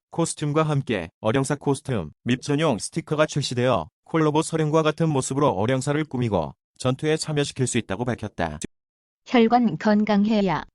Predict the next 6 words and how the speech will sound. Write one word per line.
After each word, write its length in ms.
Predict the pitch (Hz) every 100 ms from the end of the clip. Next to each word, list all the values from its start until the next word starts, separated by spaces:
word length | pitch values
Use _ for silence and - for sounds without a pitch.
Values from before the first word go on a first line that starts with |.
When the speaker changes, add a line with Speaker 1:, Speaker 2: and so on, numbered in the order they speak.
| -
Speaker 2:
장수. 480 | - 208 214 -
혈관 480 | 247 226 214 226 220
청소하는 720 | 214 247 220 254 208 233 196
습관 460 | - 220 - 208 196
다섯 320 | 220 202 226
가지. 480 | - 175 156 165 190